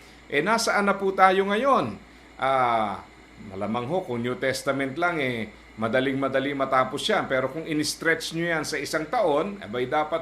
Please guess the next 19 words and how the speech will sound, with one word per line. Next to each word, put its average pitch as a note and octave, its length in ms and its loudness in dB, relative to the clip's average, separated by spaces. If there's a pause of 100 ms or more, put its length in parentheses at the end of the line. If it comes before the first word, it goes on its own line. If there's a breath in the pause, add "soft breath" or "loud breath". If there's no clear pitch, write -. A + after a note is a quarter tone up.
ho, F3+ 160 -2
eh, D#3 320 0 (320 loud breath)
malapit-lapit D3+ 720 -2
na D3+ 80 2
rin D#3 160 0
kayong D#3+ 240 2
matapo-, A#2+ 640 -4
matapos. C3 720 0
Eh, A2+ 80 -8
pero D3 240 0
ang D3 160 -2
tanong E3+ 240 0
ho, C3 320 0 (320 loud breath)
baka D3+ 320 4
ho E3+ 160 2
yung E3+ 160 0
inyong, D#3+ 480 -2
ah, C#3+ 320 2
sinimulan, D3 880 2